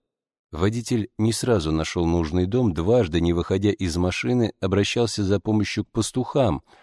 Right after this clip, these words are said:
а когда свернул к одному из спрятанных за изгородью дворов, Максим попросил его остановиться.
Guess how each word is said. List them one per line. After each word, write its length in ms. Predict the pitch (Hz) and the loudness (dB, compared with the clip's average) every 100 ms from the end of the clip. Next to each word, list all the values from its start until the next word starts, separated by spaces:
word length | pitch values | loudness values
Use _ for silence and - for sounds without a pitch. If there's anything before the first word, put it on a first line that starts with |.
| - | -8
а 100 | 90 | -8
когда 260 | 82 90 | -2 0
свернул 480 | 90 - 92 101 95 | 0 0 0 2 2
к 80 | - | 0
одному 380 | 85 92 98 98 | 0 4 4 2
из 200 | 92 - | 0 -4
спрятанных 600 | - 101 95 90 85 - 95 | -2 0 2 0 -2 -4 -6
за 220 | 80 92 | 0 0
изгородью 640 | - 101 80 85 80 80 | 0 -2 0 0 0 -2
дворов, 420 | 76 87 135 131 - - - | 0 2 2 -2 -8 -12 2
Максим 400 | 92 110 - 180 | 4 4 2 2
попросил 540 | 151 123 120 - 127 | 2 2 2 2 0
его 240 | 120 120 - | 2 2 2
остановиться. 880 | 113 - 135 147 156 101 - 73 | -2 0 2 2 2 -2 -4 -6